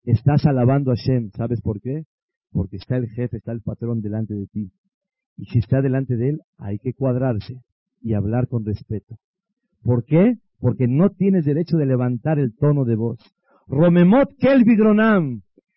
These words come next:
Enaltecen a Boreolam con su garganta, no dice con su boca. Porque el tono de voz también enaltece el nombre de Hashem. No nada más las palabras, sino el tono.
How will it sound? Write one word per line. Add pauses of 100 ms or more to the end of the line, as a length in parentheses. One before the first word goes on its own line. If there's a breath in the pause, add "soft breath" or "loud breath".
(200)
Enaltecen
a
Boreolam
con
su
garganta,
no
dice
con
su
boca. (760)
Porque
el
tono
de
voz (240)
también
enaltece
el
nombre
de
Hashem. (560)
No
nada
más
las
palabras, (260)
sino
el
tono.